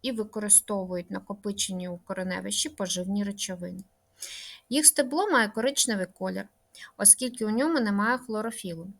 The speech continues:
Стебла мають членисту будову,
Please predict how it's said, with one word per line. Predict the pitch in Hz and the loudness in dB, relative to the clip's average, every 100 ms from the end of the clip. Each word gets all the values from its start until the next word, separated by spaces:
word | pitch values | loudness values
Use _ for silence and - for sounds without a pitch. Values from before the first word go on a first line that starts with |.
| _ _ - | _ _ 2
Стебла | - 302 330 302 247 226 | 6 6 8 10 8 8
мають | 226 233 233 226 | 4 4 2 2
членисту | - 240 254 285 - | 0 2 4 6 4
будову, | 220 208 202 180 170 254 | 2 -6 -4 -4 -4 -6